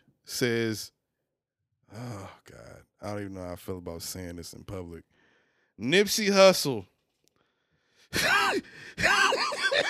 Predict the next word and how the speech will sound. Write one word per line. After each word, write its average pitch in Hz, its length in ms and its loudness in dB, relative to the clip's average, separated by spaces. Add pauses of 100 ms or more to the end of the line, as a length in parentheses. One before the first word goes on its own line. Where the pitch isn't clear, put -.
(2250)
Look 523 1300 2